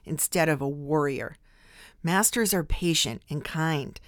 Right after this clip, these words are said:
and they don't have to resort to blaming or shaming other people.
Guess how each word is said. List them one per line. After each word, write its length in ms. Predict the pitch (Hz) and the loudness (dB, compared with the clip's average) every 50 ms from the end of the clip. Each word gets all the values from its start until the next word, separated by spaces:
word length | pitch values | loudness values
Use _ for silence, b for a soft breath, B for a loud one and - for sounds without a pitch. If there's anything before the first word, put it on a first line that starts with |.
| B B B B B B | B B B B B B
and 100 | - 170 | -2 -2
they 80 | 165 165 | 0 2
don't 180 | 185 202 202 | 2 2 2
have 200 | 202 220 214 - - | 2 2 0 0 -2
to 80 | 175 | -2
resort 500 | 170 160 147 135 135 160 170 190 190 - | 0 0 0 0 0 2 2 2 0 0
to 100 | - 156 | -6 -6
blaming 520 | 139 143 143 147 147 165 190 190 151 139 143 | -4 -2 -2 0 2 4 4 4 2 2 -2
or 100 | 139 135 | -4 -4
shaming 440 | - - - 156 151 151 147 143 | -2 -2 0 0 0 0 0 0
other 220 | 139 139 135 143 143 | -2 -2 -4 -4 -6
people. 460 | - - 190 190 - - - - - | -4 -4 -6 -6 -6 -8 -10 -12 -12